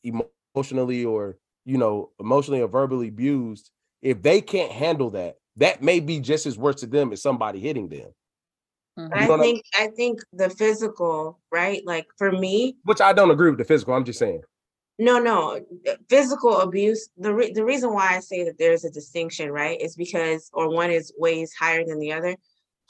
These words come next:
Speaker 3: Physical has the mental component, like, or the verbal compo-, like, if you, if, if somebody says something, calls me names or says something verbally to me, right, that hurts my whatever, and then mentally it draws me back.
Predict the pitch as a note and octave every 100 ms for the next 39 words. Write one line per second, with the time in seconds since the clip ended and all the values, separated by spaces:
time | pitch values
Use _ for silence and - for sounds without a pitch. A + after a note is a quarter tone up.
0 | - C#4+ D4+ D4+ B3 A#3+ G#3+ - F#3+ A3+
1 | G#3+ E3+ D#3 D3+ D3 D#3+ C#3+ D#3 C#3+ C#3+
2 | C3 B2+ _ _ _ - G3+ G3 - F3+
3 | F#3 F#3 F3+ D3+ E3+ E3 D#3+ E3 D3+ -
4 | F3+ E3+ E3 _ - A3 G3 C4 - A3+
5 | A3+ - A3+ A3+ E4+ F4 D4+ - C4 B3
6 | A#3 G#3+ G3 - - - A3+ A3 G#3+ G3
7 | F3+ F3+ E3+ - G3 G3+ F#3+ A3 D#3+ F3
8 | E3 E3 D#3 - E3 D3+ D3 D3 D3+ D#3
9 | C#3+ C#3+ F3 - D#3+ D#3 D3 _ _ _
10 | _ _ F3 D3 C#3 _ _ _ _ -
11 | F#3+ F#3 F#3 G3+ G#3 G3 F3+ D#3 - E3+
12 | F3 F3 D#3+ D#3 C#3+